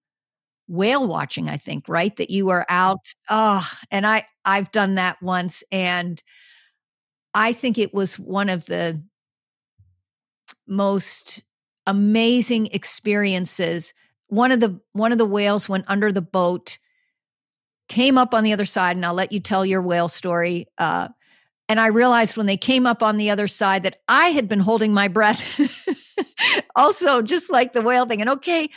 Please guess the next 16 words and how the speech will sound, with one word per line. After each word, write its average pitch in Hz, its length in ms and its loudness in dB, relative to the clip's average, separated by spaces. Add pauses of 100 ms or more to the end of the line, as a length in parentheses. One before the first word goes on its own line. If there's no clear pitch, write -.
(160)
swim, 320 400 0
swim 320 260 0
to 339 80 0
the 349 140 2
other 349 160 4
side. 311 380 0
Don't 285 200 0
come 302 160 -2
up 294 180 0 (240)
<laughs> 370 800 -6
right 262 220 2
underneath 262 540 2
us." 226 180 0
But - 260 -6
they're 240 380 0 (540)
so 262 1000 0